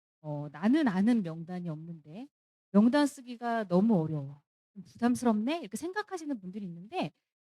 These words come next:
이걸 그렇게 생각하지 마시고요.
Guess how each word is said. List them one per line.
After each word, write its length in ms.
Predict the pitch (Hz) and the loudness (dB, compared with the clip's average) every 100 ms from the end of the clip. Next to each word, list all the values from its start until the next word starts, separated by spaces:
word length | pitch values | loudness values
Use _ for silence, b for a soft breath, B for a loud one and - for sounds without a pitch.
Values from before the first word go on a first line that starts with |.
| _ _ _ | _ _ _
이걸 180 | 294 320 | 0 0
그렇게 580 | - 349 - 320 294 | 2 0 0 0 0
생각하지 500 | 285 311 320 294 277 | 0 0 -2 -2 -6
마시고요. 580 | 220 160 202 196 320 240 | -4 -6 -8 -8 -2 -2